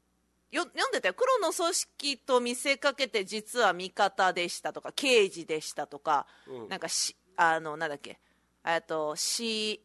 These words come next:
Speaker 1: し-、えっと、なんだっけ。えっと、アメリカのなんか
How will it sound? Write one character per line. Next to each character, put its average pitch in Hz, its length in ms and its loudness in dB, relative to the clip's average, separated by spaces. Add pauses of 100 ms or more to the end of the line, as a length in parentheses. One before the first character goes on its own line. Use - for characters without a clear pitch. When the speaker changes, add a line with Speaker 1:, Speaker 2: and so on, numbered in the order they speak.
Speaker 1:
し-、 208 580 -6
え 165 160 0
っ 156 40 -6
と、 151 300 -8
な 165 80 -8
ん 156 40 -10
だ 151 60 -12
っ - 20 -16
け。 - 120 -14 (800)
え 156 220 0
っ - 20 -20
と、 143 420 -8
ア 147 80 2
メ 190 120 0
リ 180 100 0
カ 185 120 0
の 175 80 -2
な 165 120 -2
ん - 20 -14
か - 180 -2